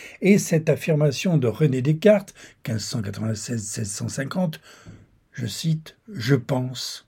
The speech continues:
donc je suis ». Très vite résumé,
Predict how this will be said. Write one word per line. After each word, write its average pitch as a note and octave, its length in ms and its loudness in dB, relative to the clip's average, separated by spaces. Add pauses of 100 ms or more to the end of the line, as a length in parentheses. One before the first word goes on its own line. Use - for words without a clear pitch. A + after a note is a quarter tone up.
(120)
donc B2 460 0 (380)
je F#2+ 220 -2
suis ». - 480 -10 (720)
Très - 200 -4
vite G#2 160 -6
résumé, D#3 680 4